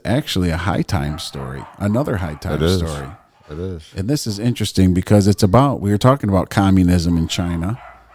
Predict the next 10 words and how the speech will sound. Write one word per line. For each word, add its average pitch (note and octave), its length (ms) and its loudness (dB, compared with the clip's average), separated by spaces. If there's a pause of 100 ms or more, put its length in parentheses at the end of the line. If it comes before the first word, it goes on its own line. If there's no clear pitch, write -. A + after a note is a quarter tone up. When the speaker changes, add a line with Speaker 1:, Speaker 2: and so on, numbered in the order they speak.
(280)
Speaker 1:
China E3+ 360 2
warns D#3 340 4
citizens C3+ 680 0
living C3+ 360 6
in A2 140 2
Canada G2 720 -2 (300)
against B2 500 2
consuming A#2+ 640 2
legal A2 320 0
cannabis. G2 800 -4